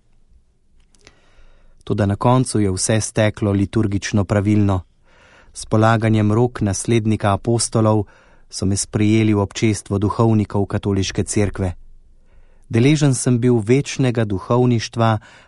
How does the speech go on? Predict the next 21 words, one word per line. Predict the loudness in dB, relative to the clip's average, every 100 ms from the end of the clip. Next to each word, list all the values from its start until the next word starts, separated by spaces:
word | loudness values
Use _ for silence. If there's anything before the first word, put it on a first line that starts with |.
| -2
najvišjega | 2 2 2 -2 -2 -2 0
duhovnika | -2 0 0 2 0 0 -2 -2 -12 -20 -4
Jezusa | -2 0 -2 -4 -4
Kristusa. | -2 -4 -4 -4 -2 -4 -4 _ _ _ _ _ _ -20 -20 _ -20 -20 -20 -20 -20 -12
Takoj | -2 0
zatem | 0 0 0 0
sem | 0 -2
skupaj | -2 -4 0 -2
s | -2
škofom | 0 2 2 0 0
obhajal | -2 -2 0 2 0
sveto | -2 -4 -2 0
mašo, | 2 0 2 0 0 -18 -4
pri | -2
kateri | 0 0 2 2 2 2 2 0
je | -2
bilo | 0 0 -2
prav | -2 -2 -2
tako | -4 0
nekaj | 0 0 -2
težav. | 0 0 2 2 -2